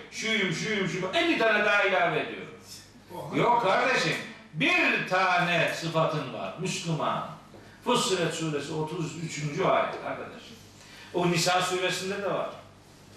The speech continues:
Var, benzer ayetler var. Neyse hep de-, ayetler depreşiyor aklımda şu anda.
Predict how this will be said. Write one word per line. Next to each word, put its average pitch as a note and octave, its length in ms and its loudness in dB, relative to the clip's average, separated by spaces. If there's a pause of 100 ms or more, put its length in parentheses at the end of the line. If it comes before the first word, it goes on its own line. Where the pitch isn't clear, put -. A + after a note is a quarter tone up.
(960)
Var, A#2+ 320 -2
benzer C#3+ 340 0
ayetler C#3+ 440 2
var. E3 140 -2
Neyse E3+ 240 0
hep - 240 -2
de-, F3 160 2 (220)
ayetler A3 600 2
depreşiyor F#3+ 540 2
aklımda C3+ 420 -2
şu C#3 160 -4
anda. G3 480 0